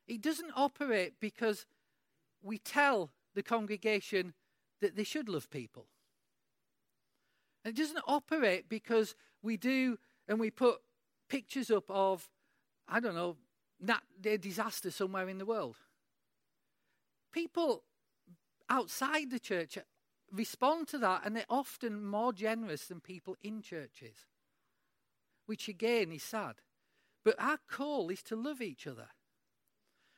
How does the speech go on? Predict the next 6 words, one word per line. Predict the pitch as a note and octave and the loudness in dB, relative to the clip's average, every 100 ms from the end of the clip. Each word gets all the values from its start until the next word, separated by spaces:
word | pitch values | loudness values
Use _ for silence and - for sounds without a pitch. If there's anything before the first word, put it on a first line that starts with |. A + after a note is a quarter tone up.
| _ | _
And, | A3 A#3 | 0 0
and | G#3 A#3 | 0 0
what | C4+ C#4+ | 2 0
we're | D4 | 0
doing | A3+ C4+ D#4+ C#4 D3+ E3 F3+ _ _ _ _ _ _ _ _ _ | -2 -2 0 2 0 -4 -14 _ _ _ _ _ _ _ _ _
is | A3+ G#3+ - | -4 -4 -6